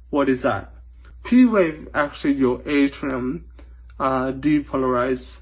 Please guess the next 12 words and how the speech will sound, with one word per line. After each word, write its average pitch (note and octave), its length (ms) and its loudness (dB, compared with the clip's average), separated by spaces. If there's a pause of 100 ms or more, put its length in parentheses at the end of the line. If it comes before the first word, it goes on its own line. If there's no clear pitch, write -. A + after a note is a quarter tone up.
(100)
depolarizing. C3+ 880 0
So - 140 -6
your C3 240 0
atrium, D3 380 0
the - 80 -4
top - 300 -4
part D3 200 0
of D#3+ 60 -4
your D3+ 100 -2
heart, D3+ 320 2 (460)
contracts, D#3 840 -2 (220)
right? D3 340 2